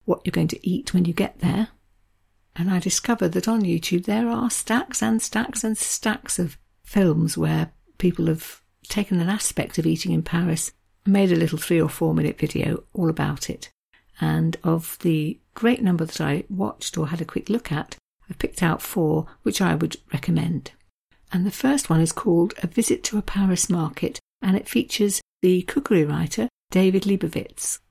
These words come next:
an American chef who's lived in Paris for, I think, decades. And it's a lovely little film.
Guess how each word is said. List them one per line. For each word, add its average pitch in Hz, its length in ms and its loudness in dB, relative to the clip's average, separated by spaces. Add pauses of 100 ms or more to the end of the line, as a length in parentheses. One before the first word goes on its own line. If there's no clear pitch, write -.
(340)
an 170 160 4
American 165 460 2
chef 160 340 -2
who's 160 260 0
lived 165 220 0
in 170 100 0
Paris 165 380 0
for, 156 420 -2 (260)
I - 60 -2
think, - 260 -2
decades. 165 720 -4 (480)
And 185 400 2
it's 240 180 0
a 254 40 4
lovely 262 280 4
little 151 200 -2
film. 156 360 0